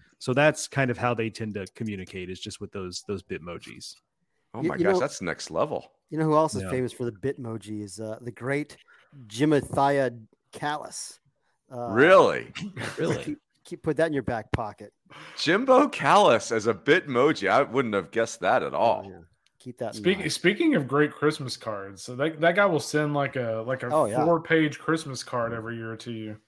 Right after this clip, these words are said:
Speaker 3: The, the Callis family Christmas card is legendary, and it's been the same format for decades,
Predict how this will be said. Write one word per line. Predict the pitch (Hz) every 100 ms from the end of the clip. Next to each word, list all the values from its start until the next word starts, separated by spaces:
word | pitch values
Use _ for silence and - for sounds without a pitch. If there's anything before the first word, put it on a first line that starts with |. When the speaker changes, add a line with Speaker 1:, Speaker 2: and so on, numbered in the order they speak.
| _ _ -
Speaker 3:
The, | 147
the | 139
Callis | - 175 202 185
family | - 160 139
Christmas | 139 123 113
card | - 113
is | 98
legendary, | 98 113 113 120 110 101 92 101
and | 113
it's | 117
been | - 123
the | 110
same | - 139
format | 151 156 143 131 131
for | - 110 95
decades, | 131 123 156 165 180 -